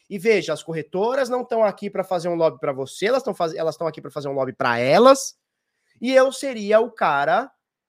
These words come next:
é, que seria ouvido, ou um dos caras que seria ouvido em relação ao investidor, né? Ou seja, o que que o investidor quer, né? E eu fui, é,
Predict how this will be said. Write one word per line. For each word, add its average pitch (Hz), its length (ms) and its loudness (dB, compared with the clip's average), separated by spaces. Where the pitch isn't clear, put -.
é, 175 360 -2
que - 100 -16
seria 233 320 -2
ouvido, 190 800 -4
ou 202 160 6
um 277 160 2
dos 262 180 -6
caras 175 340 0
que - 80 -16
seria 160 300 -4
ouvido 165 480 -10
em 247 80 -8
relação 208 640 -6
ao 254 140 4
investidor, 214 640 -2
né? 151 120 -2
Ou 185 80 -2
seja, 135 320 -8
o 127 60 -10
que - 140 -14
que - 80 -8
o - 20 -4
investidor 226 640 -2
quer, 139 380 -6
né? 113 320 -10
E 262 380 -6
eu 220 140 0
fui, 214 560 -4
é, 147 340 -2